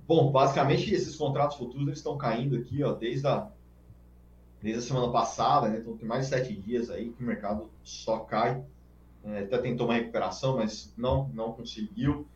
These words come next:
E a cada dia essa queda surpreende mais. Quando você acha que a gente tá no fundo do poço,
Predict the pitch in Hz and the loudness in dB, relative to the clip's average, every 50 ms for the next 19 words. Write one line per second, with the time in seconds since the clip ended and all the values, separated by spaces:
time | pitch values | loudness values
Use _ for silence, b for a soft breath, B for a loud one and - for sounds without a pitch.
0 | b b - - - 110 107 - - 139 143 147 143 135 117 - - 113 127 135 | b b -18 -10 -8 -6 -6 -2 2 2 4 4 4 4 2 2 0 -2 -2 0
1 | 147 156 151 143 131 123 - - 117 - - 120 117 117 120 120 - 127 - - | 2 4 4 4 2 2 0 -2 -6 -10 -8 -4 -4 -2 -2 -2 -4 -6 -8 -6
2 | 120 120 123 127 117 104 92 90 - - - - - 135 139 135 139 151 151 170 | -2 0 0 2 2 0 -2 -4 -6 -10 -12 -6 -2 0 2 2 4 6 6 6
3 | 202 202 - 180 175 175 165 165 - 156 147 147 139 139 143 139 135 123 - - | 6 6 4 0 -2 -2 -2 0 0 0 0 0 0 0 2 2 2 2 2 0
4 | - 147 175 170 - - - - | 2 2 2 2 0 -2 -8 -14